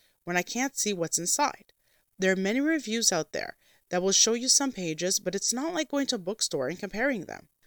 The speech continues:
From the ones we did see, the curriculum ended up being just a course you follow, without discussing or describing the actual method used. They seem very similar to a teacher's edition course book.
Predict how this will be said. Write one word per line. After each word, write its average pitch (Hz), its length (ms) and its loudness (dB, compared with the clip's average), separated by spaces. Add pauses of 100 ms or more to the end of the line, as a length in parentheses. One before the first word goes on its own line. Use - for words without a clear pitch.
(100)
From 233 180 0
the 254 60 4
ones 277 240 4
we 330 120 2
did 208 260 0
see, 143 240 2
the 180 100 0
curriculum 269 420 -2
ended 214 320 -2
up 170 200 -2
being 165 300 -4
just 175 200 0
a - 60 0
course - 340 -2
you 196 80 -2
follow, - 480 0 (400)
without 220 260 0
discussing 208 540 4
or 220 80 -2
describing 175 540 2
the 170 100 -2
actual 139 320 -2
method 147 340 -10
used. 233 460 0 (380)
They 202 100 4
seem 240 300 6
very 269 240 2
similar 226 380 4
to - 160 -6
a - 20 -6
teacher's 214 400 -4
edition 175 420 0
course - 320 -6
book. - 400 -4